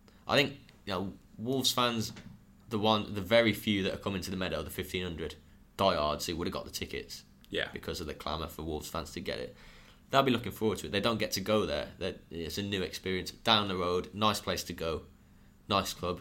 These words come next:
Speaker 1: They're expected to win. I'm, I'm, well, I'm sure a lot of Wolves fans are worried about the banana skin embarrassment.
Speaker 2: Probably.
Speaker 1: Because that is, you know, you, you fear of losing to the lower ranked side, don't you?
Speaker 2: It can happen.
Speaker 1: But on those objectives, it's a really nice tie, historical, local,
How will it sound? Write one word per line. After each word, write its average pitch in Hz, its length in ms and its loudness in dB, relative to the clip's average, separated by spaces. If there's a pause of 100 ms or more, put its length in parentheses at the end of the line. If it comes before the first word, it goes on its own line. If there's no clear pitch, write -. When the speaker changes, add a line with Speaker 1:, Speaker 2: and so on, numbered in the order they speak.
Speaker 1:
They're 85 120 -4
expected - 480 -4
to 85 100 -2
win. 85 260 4 (320)
I'm, 98 160 2
I'm, 113 180 6
well, 104 140 8
I'm 90 60 -4
sure 120 240 4
a - 20 2
lot 101 160 6
of 95 80 -2
Wolves 92 160 -4
fans 82 240 -4
are 90 40 -4
worried 90 280 -2
about 85 360 0 (100)
the - 60 -14
banana 87 360 -4
skin 85 240 -6
embarrassment. 85 680 -4 (1300)
Speaker 2:
Probably. 101 220 2
Speaker 1:
Because 104 220 4
that 92 200 8
is, 90 200 -2
you 98 120 -4
know, 87 140 -4
you, 90 160 -4
you 87 160 -4
fear 92 340 0
of 87 100 -4
losing 92 300 0
to 85 100 -6
the 85 100 -4
lower 85 240 0
ranked 82 220 -4
side, 90 260 -2
don't 92 100 -6
you? - 80 2
Speaker 2:
It - 60 -4
can 117 120 -2
happen. 117 400 0
Speaker 1:
But - 100 4
on 147 220 8
those 147 440 4 (280)
objectives, 107 520 2
it's - 80 -2
a 98 40 -2
really 117 380 4
nice 98 320 0
tie, 117 360 4 (100)
historical, 107 800 2 (480)
local, 104 640 2